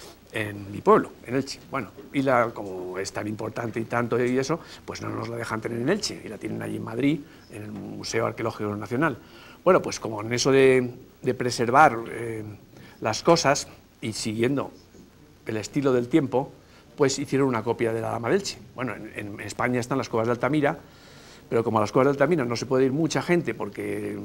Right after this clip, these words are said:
respira la gente y entonces estropean los dibujos, pues han hecho unas cos-, unas copias de Altamira falsas,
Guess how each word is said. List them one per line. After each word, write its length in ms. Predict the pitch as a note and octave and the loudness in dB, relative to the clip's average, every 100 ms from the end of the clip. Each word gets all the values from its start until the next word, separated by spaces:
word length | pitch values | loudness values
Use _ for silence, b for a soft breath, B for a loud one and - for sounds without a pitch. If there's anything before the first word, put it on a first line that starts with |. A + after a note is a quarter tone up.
| G#2 | -10
respira 440 | G#2 G#2 - C#3 C3+ | -10 -10 0 4 4
la 120 | B2 | 4
gente 320 | F3 E3 B2 | 4 2 0
y 80 | A2 | -6
entonces 280 | A2 B2 A#2 | -6 -6 -6
estropean 380 | - B2+ B2+ B2+ | -4 0 2 2
los 100 | B2 | 2
dibujos, 440 | C#3 E3+ E3 F3 B B B | 2 4 2 0 B B B
pues 160 | - G2+ | -8 -2
han 80 | A2+ | -2
hecho 140 | A2+ | -2
unas 180 | B2 B2 | -4 -4
cos-, 260 | C3 A#2+ - | -4 -4 -6
unas 220 | C3+ C3+ | -4 -4
copias 240 | - B2+ B2 | -2 -2 0
de 60 | |
Altamira 340 | B2 A#2+ B2 A#2+ | 0 0 0 2
falsas, 480 | E3+ G3+ - - | 2 0 -4 -8